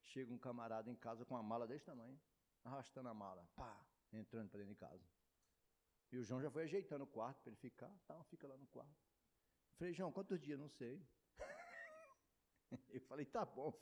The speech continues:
fica." <laughs> Irmão, que coisa linda. Aí o menino vai contar a história.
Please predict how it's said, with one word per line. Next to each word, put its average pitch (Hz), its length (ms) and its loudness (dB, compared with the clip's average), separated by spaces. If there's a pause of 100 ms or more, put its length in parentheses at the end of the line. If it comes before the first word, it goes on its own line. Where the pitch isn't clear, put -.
(200)
fica." - 300 -4 (200)
<laughs> - 1400 -10
Irmão, 107 320 0
que - 160 -10
coisa 113 320 -4
linda. 92 400 -10 (1400)
Aí 107 80 -2
o 113 40 2
menino 117 240 0
vai 113 100 -4
contar 113 280 -8
a 123 40 -6
história. 95 520 -10